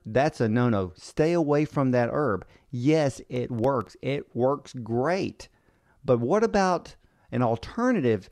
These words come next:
to yohimbe bark that actually works without causing blood pressure? Now,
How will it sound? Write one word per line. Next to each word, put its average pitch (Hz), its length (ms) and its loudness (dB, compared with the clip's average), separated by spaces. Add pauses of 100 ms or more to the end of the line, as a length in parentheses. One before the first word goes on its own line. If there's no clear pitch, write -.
(240)
to 135 120 0
yohimbe 117 640 2
bark 101 400 0 (460)
that 120 380 0 (120)
actually 180 680 0
works 127 680 -2 (440)
without 127 580 -2
causing 120 400 0
blood 196 220 -4
pressure? 98 480 -2
Now, 120 180 0